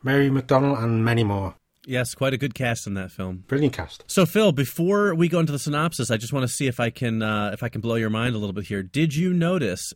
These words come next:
Speaker 2: in Sneakers there's a scene where on a television is playing Touch of Evil, which is a film we just talked about two episodes ago.
Speaker 1: We certainly did, didn't we? Yeah.
Speaker 2: Yeah.
Speaker 1: And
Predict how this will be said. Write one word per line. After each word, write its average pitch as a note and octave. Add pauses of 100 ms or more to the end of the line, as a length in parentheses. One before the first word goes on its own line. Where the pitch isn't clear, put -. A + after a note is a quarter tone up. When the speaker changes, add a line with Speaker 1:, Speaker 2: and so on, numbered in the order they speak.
Speaker 2:
in B2+
Sneakers A2+
there's A2
a A2
scene A2 (320)
where A2+
on C3
a E3
television A2 (380)
is B2+
playing A2
Touch -
of C3
Evil, B2
which A#2+
is C3
a C#3+
film E3
we D#3
just F3+
talked A3+
about G#2+ (120)
two E3+
episodes D#3
ago. G#2 (160)
Speaker 1:
We B2
certainly C3+
did, C#3
didn't F3
we? E3+
Yeah. D#3
Speaker 2:
Yeah. E3+
Speaker 1:
And G#2